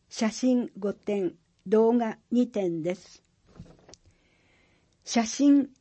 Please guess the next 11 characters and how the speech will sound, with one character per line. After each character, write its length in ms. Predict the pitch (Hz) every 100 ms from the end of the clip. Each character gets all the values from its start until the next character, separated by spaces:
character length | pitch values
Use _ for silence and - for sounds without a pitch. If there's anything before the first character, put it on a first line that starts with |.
| _
最 460 | _ - 240 262 269
優 220 | 262 254
秀 380 | 254 254 240 220
賞、 400 | - 175 151 127 _ _ _ _ _ _ _ _ _ _ _ -
テ 100 | 320
ィ 300 | 294 226 208
ー 20 |
一 320 | 220 - 208
ワ 220 | 196 269
イ 200 | 254 214
四 340 | 202 220 175